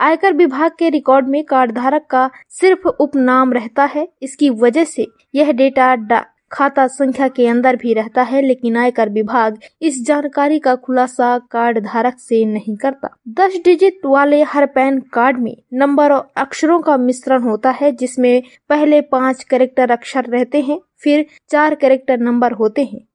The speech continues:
और फिर आखिरी में एक अक्षर होता है। पैन कार्ड पर दर्शाए गए सभी अंक और अक्षर का मतलब अलग-अलग होता है। आयकर विभाग के मुताबिक चौथे अक्षर से पता चलता है कि आप क्या हैं। P का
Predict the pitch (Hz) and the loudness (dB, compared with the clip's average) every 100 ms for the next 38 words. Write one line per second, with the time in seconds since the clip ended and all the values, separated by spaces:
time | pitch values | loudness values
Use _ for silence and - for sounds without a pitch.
0 | - 254 254 294 269 254 254 277 247 247 | -4 -4 -2 0 2 2 0 -2 0 0
1 | 247 240 233 - - 254 - 247 226 214 | 2 0 0 -8 -20 -16 -6 -4 -2 -4
2 | 269 269 - _ 285 294 277 269 277 269 | -4 -6 -10 _ -2 0 0 0 0 0
3 | 269 240 254 254 254 254 240 247 240 254 | -2 0 -2 2 2 2 2 0 0 -2
4 | 240 254 - 247 240 - _ - 277 285 | 0 -2 0 -2 -2 -8 _ -4 2 2
5 | - 294 - 359 339 277 269 277 269 269 | 2 -4 -2 0 2 2 0 0 2 2
6 | 269 _ - 254 254 247 240 - 233 214 | 0 _ -6 -2 2 0 -2 -4 -2 -4
7 | 214 214 294 285 247 _ 311 330 330 392 | -6 -4 -2 -2 -6 _ 0 0 2 0
8 | 294 240 247 302 302 269 262 262 254 262 | 2 0 0 -2 0 0 0 2 0 0
9 | - 262 247 269 262 - _ - 269 - | -2 -4 -2 -2 -2 -6 _ -8 -8 -2
10 | 349 339 320 277 277 262 262 254 277 262 | -2 0 -2 0 0 0 0 0 0 2
11 | 285 285 247 247 - 247 247 _ 233 269 | 0 -2 -4 -2 0 0 -2 _ -4 -4
12 | - - _ - 294 302 285 269 277 | -6 -18 _ 0 2 2 4 2 2